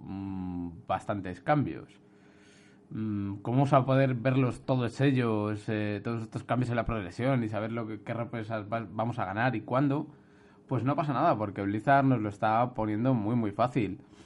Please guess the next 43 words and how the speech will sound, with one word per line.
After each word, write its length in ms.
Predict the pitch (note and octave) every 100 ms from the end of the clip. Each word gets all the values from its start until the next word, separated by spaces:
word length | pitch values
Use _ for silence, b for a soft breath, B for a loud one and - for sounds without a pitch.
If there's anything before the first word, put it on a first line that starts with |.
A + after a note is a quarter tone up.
| B B -
Han 140 | A#2+
rediseñado 720 | C#3 D3 C3+ G#2+ B2+ D3+ C3+
y 40 | B2
reorganizado 480 | A2+ G#2+ G2+ C3
el 80 | C3+
perfil 460 | C3+ A2 D3 D3 D3
para 200 | A2+ G2
que 100 | G2
sea, 440 | G#2+ G#2+ A2 F2+
pues, 140 | D2 F#2
más 160 | F2+
sencillito 400 | G2 F2+ F2+ F2
moverte 340 | G2+ F2+ F2 F2+
por 200 | E2 G2+
él 300 | C#3+ D3+ - B B B B B -
y 220 | C#3 D3+
se 340 | - C3+ A#2
te 160 | G#2+ G#2+
amolde 340 | F#2+ A#2+ C3
mejor 520 | C#3 B2 B2+ C#3 D3+ -
a 320 | G2 G2 F#2+
las 220 | F#2 F#2+
actualizaciones 600 | G#2 - F#2+ F#2+ F#2 A2 B2
de 40 |
recompensas 800 | A2+ F#2 - C3 C3 D#3 D#3+ - B B B B
y 80 | G2
la 120 | F#2+
progresión 720 | F#2 F2+ E2+ - A2+ A#2 A#2
que, 360 | A2 F#2+ E2 D#2+
que 80 | F#2+
vas 160 | F2
a 80 | G2
tener, 300 | E2+ E2 -
¿vale? 280 | E2 G#2 C3+ - B B B B B -
En 140 | A2+
la 80 | G#2+
nueva 180 | B2+ C3+
pestaña 540 | C3 - D#3 D#3 D#3+
de 160 | D3 C3+
progresión 680 | B2 A#2 B2 D#3+ E3 E3+
vamos 220 | C3 A2
a 40 | A#2
encontrar 420 | A2+ A2 B2+ B2+